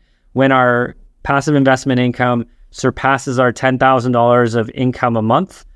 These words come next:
right? It's not gonna take that long. It might take you five years in order to do this. It might take you ten years. It might take you twenty. But once you start building up your wealth portfolio, your passive investment income will eventually surpass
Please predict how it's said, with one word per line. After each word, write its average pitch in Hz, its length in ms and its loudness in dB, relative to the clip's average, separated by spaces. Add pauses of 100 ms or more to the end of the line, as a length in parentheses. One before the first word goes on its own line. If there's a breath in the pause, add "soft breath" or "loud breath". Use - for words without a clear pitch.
(320)
right? 143 220 0
It's - 180 -10
not 135 200 0
gonna 151 140 -2
take 151 280 -4
that 143 200 0
long. 131 200 -2
It 131 40 -2
might 127 220 -2
take 139 200 -4
you 135 120 -6
five 143 360 0
years 151 440 0 (100)
in 139 160 0
order 135 220 2
to 135 100 2
do 151 220 2
this. 147 260 0
It 135 60 -4
might 123 180 -2
take 135 220 -4
you 165 60 -2
ten 151 280 -2
years. 143 300 0
It 127 60 -4
might 113 180 -4
take 143 200 -4
you 185 80 -2
twenty. 143 400 -2 (460 soft breath)
But 135 180 0
once 143 300 -2
you 180 120 -2
start 151 420 -2
building 139 380 0
up 131 200 -2
your 123 240 2
wealth 123 320 0
portfolio, 123 640 0
your 117 160 0
passive 127 400 -4
investment 120 480 0
income 120 460 -2 (320)
will 147 320 2
eventually 131 600 -2
surpass 127 880 -2